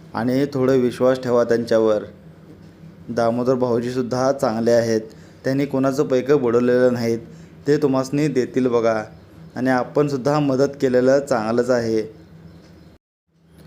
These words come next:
पुढे आपण पाहतो, मामा विचारतात, "काय दत्तू, मेंढरांना वगैरे चारा पाणी दिलं की नाही? काय अजून काय झालं?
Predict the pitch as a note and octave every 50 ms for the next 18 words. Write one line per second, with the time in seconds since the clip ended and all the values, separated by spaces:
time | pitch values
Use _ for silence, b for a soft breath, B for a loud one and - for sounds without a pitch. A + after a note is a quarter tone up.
0 | - - - C#3+ C#3 C3+ D3 C#3+ B2+ D3 D3 C#3 C#3+ C#3+ C#3+ C#3 C3+ C#3+ D3 D3+
1 | D3 - - - - - - - - - - - - B2 B2 A#2 A#2+ B2+ C3 C3+
2 | C3+ C3 B2+ C3 B2 A#2 - - A#2 A#2 - - - - - - - - - -
3 | - - - B2 B2+ C3+ C3 C#3 C3+ - - C#3+ C#3+ C#3+ D3 C#3+ C#3+ D3 - -
4 | - - - - - - - B2+ C3 B2+ A#2+ A#2 C3+ C3+ C#3+ C#3+ C#3+ C#3+ D3 D3
5 | D3 - D3 C3 C3 C3+ C3+ C#3+ D3 D#3 D#3 C3+ C#3 C#3 C3+ D3 D3 D3 D3+ C#3+
6 | D3 C#3+ C#3+ D3 C#3+ C3+ B2+ A#2+ - - B2 B2 B2+ C3 B2+ B2+ C#3 C3 C3+ C3+
7 | C#3+ D3 C#3+ D3 C#3 C3+ C#3+ C#3+ C#3+ C#3+ D3+